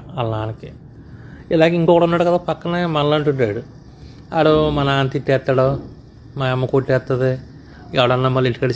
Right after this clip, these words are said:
చెప్పేస్తే నాకు కొట్టేస్తాడని చెప్పి భయంగా ఉండేవాడంట.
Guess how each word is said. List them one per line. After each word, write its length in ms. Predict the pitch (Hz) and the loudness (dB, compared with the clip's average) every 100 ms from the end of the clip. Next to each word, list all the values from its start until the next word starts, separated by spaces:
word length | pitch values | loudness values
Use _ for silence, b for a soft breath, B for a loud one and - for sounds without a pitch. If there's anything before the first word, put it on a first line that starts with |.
| 135 | -2
చెప్పేస్తే 340 | - 127 127 | -4 -6 -4
నాకు 480 | 127 123 131 131 123 - 135 | -4 2 4 4 2 -4 -6
కొట్టేస్తాడని 520 | 131 117 127 - 135 131 | -4 0 -2 0 0 2
చెప్పి 220 | 127 190 | 2 0
భయంగా 400 | 151 139 135 135 | 4 4 4 2
ఉండేవాడంట. 460 | 127 123 120 117 | 2 2 2 0